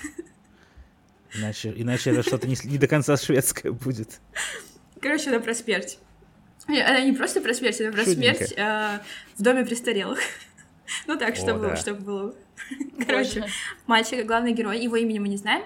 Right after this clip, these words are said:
Speaker 1: он идёт с мамой, его мама работает в доме престарелых, он идёт с ней помогать украшать дом престарелых к празднику. Он там р-, разносит Санта-Клаусов, развешивает рождественские звёзды на окнах,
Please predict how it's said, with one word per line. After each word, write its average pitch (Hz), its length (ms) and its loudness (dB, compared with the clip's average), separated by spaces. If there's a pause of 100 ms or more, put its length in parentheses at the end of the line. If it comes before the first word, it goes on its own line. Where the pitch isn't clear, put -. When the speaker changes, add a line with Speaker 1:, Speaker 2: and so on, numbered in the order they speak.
Speaker 1:
он 285 260 2
идёт 247 220 0
с - 80 -12
мамой, 202 280 2
его 233 120 0
мама 208 240 2
работает 190 460 -4
в 190 60 -14
доме 196 180 -6
престарелых, 196 560 -8 (340)
он 277 180 0
идёт 214 180 0
с - 200 -8
ней 285 200 0
помогать 254 680 0
украшать 226 560 -4
дом 220 180 0
престарелых 220 480 -4
к - 80 -18
празднику. 165 480 -4
Он 175 100 -10
там 175 220 -14
р-, 185 220 -8
разносит 196 360 -2
Санта-Клаусов, 311 840 -2
развешивает 196 600 -4
рождественские 190 540 -8
звёзды 320 300 -4
на 294 180 -4
окнах, 269 280 -8